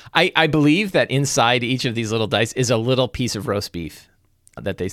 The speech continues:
that they've stuck inside of acrylic so that you can enjoy, you, you can enjoy your little bit of Arby's and bring it to you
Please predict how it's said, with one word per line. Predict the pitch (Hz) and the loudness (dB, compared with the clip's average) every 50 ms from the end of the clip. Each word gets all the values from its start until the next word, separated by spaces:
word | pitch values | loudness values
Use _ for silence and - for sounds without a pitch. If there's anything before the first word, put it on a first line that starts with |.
| - - | -8 -8
that | 98 92 | -10 -8
they've | - 85 85 - | -8 -8 -10 -8
stuck | - - - 92 - | -8 -6 -6 -4 -4
inside | 104 95 - 95 95 | -6 -6 -6 -6 -6
of | 90 95 | -6 -8
acrylic | - - 90 80 65 69 - | -8 -8 -8 -8 -8 -8 -10
so | - - 87 | -10 -8 -8
that | 87 - | -8 -8
you | - 92 | -10 -10
can | - 98 | -10 -10
enjoy, | 90 87 92 95 123 127 117 110 110 110 107 107 101 - _ - - _ _ _ _ _ _ _ _ _ _ _ _ _ _ - | -10 -8 -10 -8 -4 -2 0 0 2 2 0 0 -2 -4 _ -20 -20 _ _ _ _ _ _ _ _ _ _ _ _ _ _ -6
you, | - 113 104 | -4 -4 -2
you | - 110 110 107 107 | 0 0 0 0 0
can | - 113 95 | -2 -2 -2
enjoy | 95 92 92 - 117 123 123 123 127 | -2 -4 -2 0 0 2 4 4 4
your | 123 113 104 101 | 2 2 0 2
little | 107 135 139 131 120 | 2 2 2 2 0
bit | 101 113 110 113 - - | 0 0 0 0 0 -2
of | 101 101 90 90 - | -2 -4 -2 -2 0
Arby's | 104 101 104 95 101 92 92 90 - | 0 0 0 0 0 -2 -2 -2 -4
and | 92 90 87 | -6 -6 -4
bring | 87 123 123 | -2 -2 -2
it | 123 110 - | -2 -2 -2
to | - 110 | -2 -2
you | 107 110 - | 0 0 -2